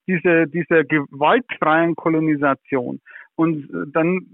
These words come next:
ist vor einigen Jahren darauf hingewiesen worden, eigentlich in den sechziger Jahren schon,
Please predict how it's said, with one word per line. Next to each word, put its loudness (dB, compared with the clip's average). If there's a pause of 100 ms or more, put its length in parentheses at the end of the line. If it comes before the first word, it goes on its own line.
(160)
ist -4
vor 0
einigen 2
Jahren 2
darauf 2
hingewiesen -2
worden, -2
eigentlich 0
in -2
den 0
sechziger 0
Jahren 2
schon, -2